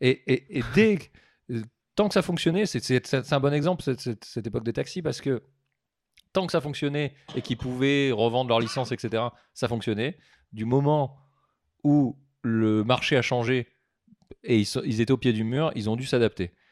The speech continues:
Et, euh, et ils, ils ont laissé pousser, ils ont poussé, ils ont poussé, ils ont dit, « Ça ira encore pour moi, la prochaine génération, elle se démerdera. » Et c'est exactement ce qui s'est passé aujourd'hui avec l'écologie, avec, euh,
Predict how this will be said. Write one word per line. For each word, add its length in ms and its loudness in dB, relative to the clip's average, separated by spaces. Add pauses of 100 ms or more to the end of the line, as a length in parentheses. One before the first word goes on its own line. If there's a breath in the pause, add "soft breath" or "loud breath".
(500 soft breath)
Et, 140 4
euh, 400 6
et 260 2
ils, 220 0
ils 200 0
ont 40 2
laissé 300 2
pousser, 420 -6
ils 140 -2
ont 80 -4
poussé, 260 -4
ils 140 -2
ont 60 -6
poussé, 220 -8
ils 140 -4
ont 60 -6
dit, « 120 -8
Ça 140 -2
ira 180 0
encore 220 -4
pour 180 -2
moi, 280 -6
la 80 -8
prochaine 260 -6
génération, 360 -4
elle 60 -6
se 80 -8
démerdera. » 440 -6 (320 soft breath)
Et 80 -10
c'est 100 -6
exactement 400 -4
ce 80 -12
qui 60 -14
s'est 160 -6
passé 240 -4
aujourd'hui 320 -2
avec 160 -4
l'écologie, 520 -6
avec, 280 -6
euh, 80 -8